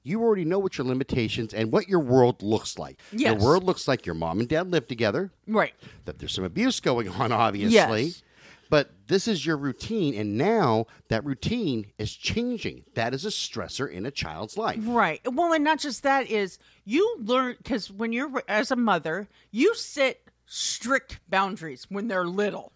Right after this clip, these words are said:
Speaker 1: Well, yeah, because
Speaker 2: And then
Speaker 1: kids
Speaker 2: as
Speaker 1: are
Speaker 2: they get older, those boundaries kinda expand or kinda fall away because they've shown trust and responsibility.
Speaker 1: Well, 'cause they've learned new skills. Like,
Speaker 2: Exactly.
Speaker 1: like my, m-, m-,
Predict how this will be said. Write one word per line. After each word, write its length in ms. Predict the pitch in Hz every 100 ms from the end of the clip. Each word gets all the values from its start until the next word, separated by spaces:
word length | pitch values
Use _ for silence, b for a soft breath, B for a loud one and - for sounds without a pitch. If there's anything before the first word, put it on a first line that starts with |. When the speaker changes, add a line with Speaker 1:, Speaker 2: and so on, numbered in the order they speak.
| B B B B
Speaker 1:
Well, 120 | 202
yeah, 220 | 220 226 98
because 220 | - 269
Speaker 2:
And 60 | 262
then 120 | 247
Speaker 1:
kids 120 | 170
Speaker 2:
as 220 | 233 233
Speaker 1:
are 20 | 143
Speaker 2:
they 140 | 226
get 240 | 180 196 190
older, 460 | 254 339 240 220
those 360 | 208 214 208 170
boundaries 500 | 208 185 185 185 175
kinda 480 | - 190 175 170 156 -
expand 840 | 185 - - 214 190 180 175 175
or 140 | 175 170
kinda 280 | 202 165
fall 240 | 156 170 160
away 200 | 165 240
because 420 | 202 190 196 156
they've 240 | 214 196 165
shown 340 | - 190 165
trust 640 | - 269 - - - - _ b b b
and 280 | 196 202 180
responsibility. 1040 | 170 185 - 180 165 175 202 175 143 - _ _ -
Speaker 1:
Well, 160 | 185
'cause 180 | - 165
they've 140 | 156 135
learned 240 | 139 120
new 120 | 113
skills. 400 | 104 - 101 76
Like, 180 | 113 110
Speaker 2:
Exactly. 480 | 208 240 226 - -
Speaker 1:
like 120 | 147 143
my, 160 | 147 -
m-, 180 | 107 -
m-, 240 | 110 104